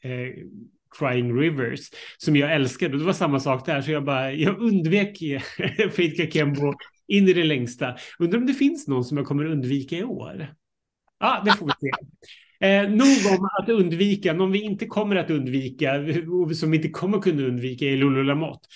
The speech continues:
Så vi har ju självklart tagit ett snack med henne inför hennes medverkan. Och det kommer här. Men berätta lite grann, hur kom den här låten till,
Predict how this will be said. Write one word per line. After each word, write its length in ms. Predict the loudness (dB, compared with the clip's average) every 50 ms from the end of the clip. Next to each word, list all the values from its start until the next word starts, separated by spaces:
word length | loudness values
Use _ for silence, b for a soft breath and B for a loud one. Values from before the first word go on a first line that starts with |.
| B B B B
Så 240 | -2 2 4 4 6
vi 120 | 6 6
har 80 | 6 6
ju 60 | 4
självklart 540 | 2 0 -2 -2 -2 -4 -4 -4 -4 -2 0
tagit 360 | 0 0 0 0 -2 -2 -2
ett 140 | -4 -6 -4
snack 380 | -2 0 0 0 0 -2 -2
med 120 | -2 0 0
henne 360 | 0 0 0 0 0 0 -2
inför 600 | -2 -2 -2 -2 -2 -2 -4 -4 -2 0 0 0 0
hennes 400 | -2 -4 -2 -2 -2 -4 -2 -2
medverkan. 800 | -2 -2 -2 -2 -2 -4 -6 -6 -8 -8 -8 -6 -8 -8 -6 -2
Och 80 | 0 0
det 60 | 2
kommer 180 | 2 0 0 0
här. 400 | 0 -2 -2 -6 -8 -10 -14 -20 _ _ _ _ _ _ _ _ _ B B B B B
Men 420 | 4 4 6 6 4 2 -2 -4 -2
berätta 300 | 0 0 0 0 -2 -4
lite 200 | -4 -2 -2 0
grann, 240 | 2 2 2 2 0
hur 340 | 0 0 0 0 0 -2 -4
kom 300 | -2 -2 -2 -2 0 -2
den 120 | -2 -2
här 160 | -2 -2 -2
låten 720 | -2 0 0 0 0 -2 -2 -2 -2 -2 -2 -2 -4 -6 -8 -10 _ _ _ -8 -6 -6 -6 -8 -6
till, 600 | -2 0 0 2 2 0 -2 -2 -4 -6 -8 -8